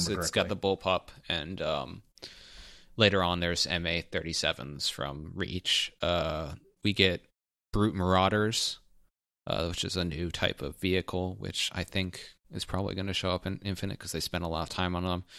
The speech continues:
Speaker 2: Uh, there's Grievers, they're bombers that come up later. I don't know if those will show up in Infinite. There's Manglers, they're a new weapon, probably gonna show up in Infinite. Um,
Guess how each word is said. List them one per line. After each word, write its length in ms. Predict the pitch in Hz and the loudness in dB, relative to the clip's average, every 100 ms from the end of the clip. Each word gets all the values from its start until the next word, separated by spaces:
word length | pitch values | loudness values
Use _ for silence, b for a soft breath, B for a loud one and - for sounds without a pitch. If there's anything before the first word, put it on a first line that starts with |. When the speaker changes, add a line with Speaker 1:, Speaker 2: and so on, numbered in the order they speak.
| B B B B - | B B B B 2
Speaker 2:
Uh, 280 | 92 78 | 2 2
there's 340 | 78 87 90 95 | 2 2 2 -2
Grievers, 720 | - 98 95 92 92 95 - | 0 6 6 8 4 2 -2
they're 140 | 87 90 | -4 -2
bombers 540 | 82 85 82 87 - | -2 -2 -4 -4 -4
that 120 | 95 | -6
come 200 | - 92 | -4 -4
up 160 | 82 - | -4 2
later. 340 | 90 82 82 | 2 2 -2
I 40 | 71 | -4
don't 180 | 78 71 | -8 -8
know 80 | 87 | -6
if 80 | |
those 220 | - 95 - | -2 0 0
will 40 | |
show 160 | - 104 | 0 0
up 120 | 107 | -2
in 80 | 101 | -4
Infinite. 480 | 95 101 98 110 | -4 -2 -4 -4
There's 320 | 98 85 80 - | -4 -2 -4 -6
Manglers, 840 | 85 92 95 101 98 92 - - - | 2 2 4 4 4 2 -2 -6 -8
they're 280 | - 98 - | -8 -8 -4
a 100 | 95 | -4
new 180 | 87 - | -2 -2
weapon, 540 | 101 113 117 107 107 - - | 0 2 2 0 -8 -12 -8
probably 360 | - 92 90 | 2 2 4
gonna 160 | 92 92 | 0 -2
show 180 | - 92 | 0 0
up 140 | - | 0
in 80 | 98 | -6
Infinite. 420 | 95 98 95 - B B B B B B | -4 -2 -4 -4 B B B B B B
Um, 480 | - 76 69 69 | 0 0 0 -6